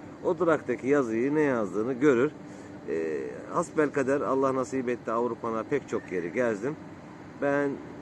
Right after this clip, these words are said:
böyle şey görmedim yani başka bir dilde. Nerede? Kafelerde olur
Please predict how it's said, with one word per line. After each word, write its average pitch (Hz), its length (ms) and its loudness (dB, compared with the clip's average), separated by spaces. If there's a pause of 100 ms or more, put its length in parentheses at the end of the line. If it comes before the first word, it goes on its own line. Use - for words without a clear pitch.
(960)
böyle 127 280 2
şey 139 240 0
görmedim 92 440 2 (140)
yani 87 180 -6
başka 95 380 -4
bir 95 100 -2 (600)
dilde. 95 420 -4 (480)
Nerede? 151 260 4
Kafelerde 135 600 4
olur 101 300 4